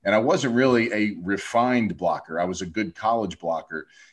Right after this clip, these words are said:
You know, my speed kinda went down a bit as I got into my sixth, seventh, eighth years. And I knew that if I didn't maximize my skill set at something,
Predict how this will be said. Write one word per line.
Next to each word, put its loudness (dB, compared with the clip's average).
You -2
know, -2
my 0
speed 4
kinda 4
went 4
down 6
a 0
bit 2
as 2
I 4
got 6
into -2
my 2
sixth, -4
seventh, 2
eighth -2
years. 2
And 0
I 2
knew 4
that 4
if -2
I 4
didn't 0
maximize 2
my 0
skill -2
set 0
at -4
something, -4